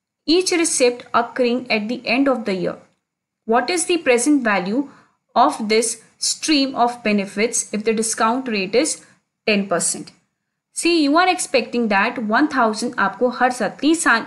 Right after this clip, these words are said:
तीन साल है, उस तीन साल में हर एक साल के अंत में आपको वन थाउजेंड मिलने वाला है, ठीक है? And आपको डिस्काउंट रेट कितना मिल रहा है? टेन परसेंट। तो आप इसकी वैल्यू क्या जानना चाहते हो? प्रेजेंट में, मतलब फ्यूचर में आपको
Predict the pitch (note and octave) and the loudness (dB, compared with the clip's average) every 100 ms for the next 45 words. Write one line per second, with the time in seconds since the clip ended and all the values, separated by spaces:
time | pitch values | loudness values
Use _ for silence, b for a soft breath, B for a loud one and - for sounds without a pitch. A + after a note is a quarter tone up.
0 | - C4+ D#4+ C#4+ G#3+ G3+ A3+ - b b | -2 2 2 2 0 2 -2 -4 b b
1 | b b E4 E4 D4 F4 F#4 D4 A#3+ C4 | b b -4 -2 0 0 2 2 2 0
2 | A#3 C#4+ E4 D4 B3+ G#3 G#3+ - G3 A3 | 0 0 0 -2 -2 -2 -2 -4 -4 -4
3 | - G#3 G#3 C4+ A3 G3 G#3 G3 G#3 D4 | -2 -2 -2 0 0 0 -2 -2 2 2
4 | A#3 G#3 F#3 D#3+ - A3+ _ _ _ _ | 2 0 -2 -4 -6 -16 _ _ _ _
5 | _ _ _ _ _ - G3+ A3+ D4+ - | _ _ _ _ _ -6 -4 0 -2 -2
6 | B B B3+ C4+ C4 C4+ C#4 C#4 B3+ B3 | B B -2 0 0 0 -2 -2 0 2
7 | C4+ C4+ B3+ B3 B3 A#3 B3+ D4 - G3+ | 0 -2 -4 -2 -2 -2 -4 -4 -2 -4
8 | G3 F3 - - - - _ _ _ _ | -2 -4 -6 -8 -14 -20 _ _ _ _
9 | _ - C4 C4 C#4 - - F4 C4+ B3+ | _ 0 2 2 0 -2 0 0 0 0
10 | C4 B3 A3+ A3 G#3+ A3 G#3+ C#4 C#4 G#3 | 0 0 0 0 -2 -4 -2 -2 0 -2
11 | G3 G3 F3+ G3 F#3+ B3+ C4 A#3+ A3+ D4+ | 0 -2 -4 -4 -4 -6 -6 -6 0 2
12 | D4 A3+ F#3+ - | 2 2 0 0